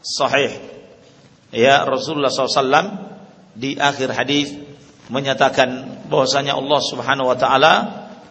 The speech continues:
berfirman kepada orang-orang yang riya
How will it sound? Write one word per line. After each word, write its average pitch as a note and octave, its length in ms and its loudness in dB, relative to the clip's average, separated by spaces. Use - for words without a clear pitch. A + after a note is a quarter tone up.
berfirman C3+ 800 -2
kepada C#3 320 2
orang-orang C3+ 560 0
yang B2 160 -8
riya E3+ 320 0